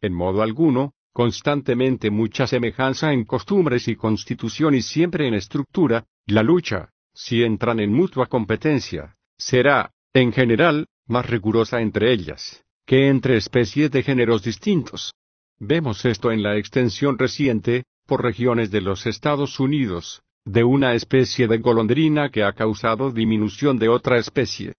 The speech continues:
El reciente aumento de la charla en regiones de Escocia ha causado la disminución del zorzal.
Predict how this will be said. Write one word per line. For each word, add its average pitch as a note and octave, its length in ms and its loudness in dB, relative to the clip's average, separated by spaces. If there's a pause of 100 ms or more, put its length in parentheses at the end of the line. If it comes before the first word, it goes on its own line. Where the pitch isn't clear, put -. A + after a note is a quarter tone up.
El B2+ 160 2
reciente A2 560 -2
aumento G2+ 520 -2
de F2+ 80 -2
la F2+ 140 -2
charla C3 420 0
en A#2 120 0
regiones B2 540 0
de A#2 100 0
Escocia B2 580 0
ha B2 60 0
causado A2+ 540 -2
la G#2+ 120 2
disminución G#2+ 640 -2
del A2+ 180 -2
zorzal. G#2 560 -4